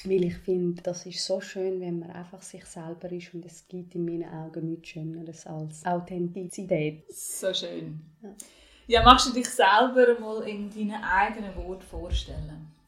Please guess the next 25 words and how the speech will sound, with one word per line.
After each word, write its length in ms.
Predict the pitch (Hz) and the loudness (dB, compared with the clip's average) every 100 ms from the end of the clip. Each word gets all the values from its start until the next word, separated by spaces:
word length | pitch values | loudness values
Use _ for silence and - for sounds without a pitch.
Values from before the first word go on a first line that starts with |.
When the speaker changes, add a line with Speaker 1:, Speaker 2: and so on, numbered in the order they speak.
| - | -12
Speaker 2:
Wer 220 | 180 185 - | -10 -12 -14
bist 320 | 170 - - | -16 -16 -16
du? 60 | 156 - - - - - | -18 -18 -20 -20 -20 -14
Speaker 1:
Sehr 320 | - 202 196 | -6 -2 -2
gern. 360 | 196 190 247 262 - - _ - | -4 -4 -4 -6 -16 -20 _ -2
Mein 100 | 202 | 0
Name 280 | 196 196 | 2 2
ist 120 | 190 - | 0 -4
Sarah 360 | 190 190 185 | -8 -8 -10
Aduse, 420 | 180 220 262 - 247 254 262 | -10 -8 -6 -2 -2 -2 -4
ich 160 | - - | -6 -14
bin 400 | - 190 185 180 | -6 -4 -2 -2
neunundzwanzig, 960 | 185 202 196 202 202 226 254 - 247 262 - - _ | -2 -2 -4 -10 -12 -8 -8 -4 -4 -4 -8 -20 _
komme 240 | - 220 | -6 -2
ursprünglich 760 | 202 214 208 - 196 190 185 - | -2 -4 -6 -10 -8 -6 -8 -2
aus 360 | 214 - - | -2 -2 -8
Äthiopien, 580 | - - - 294 294 277 | -8 -2 8 8 8 0
bin 160 | 220 202 | 0 -4
mit 160 | 196 - | -6 4
zwölf 380 | 226 226 220 | 8 8 6
in 100 | 226 | -8
die 80 | 214 | -6
Schweiz 400 | - 247 294 - | -2 2 2 2
gekommen 480 | - 262 262 262 269 | 4 6 8 4 2
und 500 | - 214 208 202 196 | 6 8 8 4 0